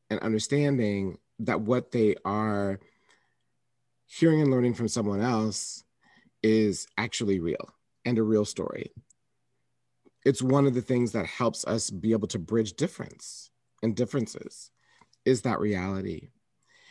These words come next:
And so as a journalism project, our goal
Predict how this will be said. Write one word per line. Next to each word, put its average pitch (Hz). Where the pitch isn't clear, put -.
And 165
so 151
as 180
a 170
journalism 151
project, 101
our 147
goal 123